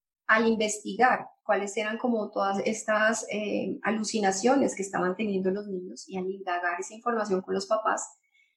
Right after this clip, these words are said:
se dieron cuenta que parte de las alucinaciones de los niños sí eran ciertas,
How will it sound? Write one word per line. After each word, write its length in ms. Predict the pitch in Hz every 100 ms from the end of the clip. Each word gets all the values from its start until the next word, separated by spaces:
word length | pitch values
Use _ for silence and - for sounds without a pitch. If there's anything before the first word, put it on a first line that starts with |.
| _ _ _ _ _ -
se 160 | - 233
dieron 320 | 220 202 220
cuenta 320 | 247 233 247
que 280 | 262 - - -
parte 460 | 214 214 214 262
de 140 | 285 302
las 280 | 247 - -
alucinaciones 840 | 214 214 - 214 190 196 190 185
de 120 | 220
los 160 | 240 220
niños 520 | 202 185 233 - - - - -
sí 160 | -
eran 160 | 190 185
ciertas, 640 | - - - - - -